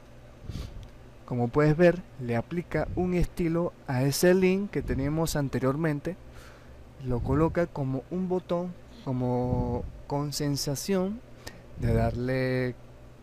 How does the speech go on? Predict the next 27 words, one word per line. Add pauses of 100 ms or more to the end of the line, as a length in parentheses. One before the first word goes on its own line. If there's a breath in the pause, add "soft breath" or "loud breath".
(200)
clic. (360)
En
este
caso
puede
ser (180)
de
una
pantalla
táctil,
de
darle
clic (720 loud breath)
con
un
botón,
con
los,
con
las
manos,
por
decirlo
así,
con
los
dedos.